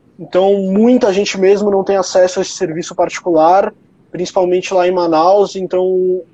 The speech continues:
é, a situação deles é a mais complicada no momento, mas a situação de São Paulo e Rio de Janeiro estão um pouco melhores. É, nessa entrevista que eu comentei do, na coletiva do Bruno Covas e do Dória,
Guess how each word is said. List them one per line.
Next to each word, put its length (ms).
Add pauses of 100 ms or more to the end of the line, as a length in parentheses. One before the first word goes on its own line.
(140)
é, 180
a 80
situação 420
deles 400
é 60
a 80
mais 220
complicada 560
no 80
momento, 640 (560)
mas 280
a 80
situação 400
de 60
São 240
Paulo 320
e 20
Rio 140
de 80
Janeiro 720 (200)
estão 180
um 100
pouco 380
melhores. 880 (680)
É, 560
nessa 260
entrevista 420
que 60
eu 80
comentei 480
do, 500
na 140
coletiva 460
do 80
Bruno 240
Covas 420
e 60
do 140
Dória, 520